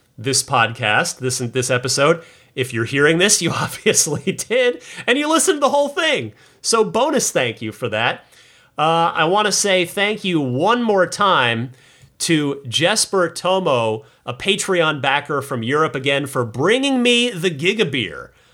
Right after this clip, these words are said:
I enjoyed it. That was good stuff. Um, again, it's, so I would say just to, now that it's, I'm, I've been done with it for a while here, I'll say, yeah, so it's, it's a very light beer. It's very easily drinkable,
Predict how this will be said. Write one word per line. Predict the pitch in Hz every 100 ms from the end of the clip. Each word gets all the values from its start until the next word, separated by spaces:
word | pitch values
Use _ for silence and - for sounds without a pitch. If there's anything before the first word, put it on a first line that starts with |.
| _
I | 117 147
enjoyed | 165 127 170 240
it. | 127 - _ _ _
That | 147
was | 131
good | 120 160
stuff. | - 175 160 143 - _ _ _ -
Um, | 107 110 110 110 113
again, | 175 247
it's, | 185
so | - 220
I | 208 220
would | 220
say | 233 240
just | 220 311 -
to, | 233 196 - _
now | 190 233
that | 233
it's, | 208 - - - _
I'm, | 160 165 143 -
I've | 151
been | 147 151
done | 185 202
with | 185
it | 185
for | - 165
a | 135
while | 143 160 180 180
here, | 190 196 208 - - -
I'll | 160
say, | 160 208
yeah, | 151
so | - 190
it's, | 147 -
it's | 165 160
a | 160
very | 180 220
light | 202 180 233 269 202
beer. | 233 240 240 247 - _ _
It's | 165 165
very | 139 202 220
easily | 214 202 233 233 226 220
drinkable, | 151 214 208 208 208 202 202 -